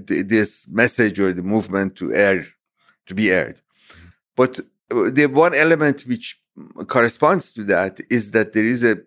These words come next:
Speaker 1: a expatriate population of Iranians worldwide.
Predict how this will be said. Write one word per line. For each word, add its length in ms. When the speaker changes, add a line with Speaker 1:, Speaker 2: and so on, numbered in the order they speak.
Speaker 1:
a 200
expatriate 760
population 760
of 160
Iranians 760
worldwide. 760